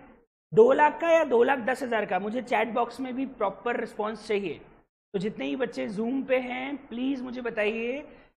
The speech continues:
कि यहाँ पे आप ये बताइए कि वो आदमी invoice कितने का बनाएगा, दो लाख रुपए का या दो लाख दस हजार रुपए का? Hello students, देखो reply नहीं आ रहा है। दो लाख दस हजार का, पूर्वा, पूर्वी,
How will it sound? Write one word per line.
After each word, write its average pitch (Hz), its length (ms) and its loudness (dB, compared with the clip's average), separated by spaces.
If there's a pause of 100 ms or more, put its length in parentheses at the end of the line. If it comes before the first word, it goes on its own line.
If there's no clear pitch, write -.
(120)
कि 262 60 -4
यहाँ 233 520 -2
पे 285 220 -6
आप - 520 -2
ये 214 180 -2
बताइए 240 480 -4
कि 269 220 -8
वो 226 180 2
आदमी 208 360 -2
invoice 208 520 -4
कितने 233 340 -10
का 226 140 -4
बनाएगा, 185 520 -4 (580)
दो 247 140 6
लाख 302 240 0
रुपए 254 240 -2
का 285 260 -4
या 233 220 0
दो 214 220 -2
लाख 220 180 0
दस 208 240 -4
हजार 190 240 -4
रुपए 170 220 -6
का? 135 120 -12 (1300)
Hello 214 180 2
students, 240 720 -2 (1160)
देखो 196 180 -6
reply 190 400 -4
नहीं 220 240 -6
आ 185 100 -6
रहा 175 80 -2
है। 151 160 -10
दो 208 120 8
लाख 240 180 2
दस 202 240 -8
हजार 165 220 -4
का, 165 120 -6
पूर्वा, 208 460 -2
पूर्वी, 220 600 -6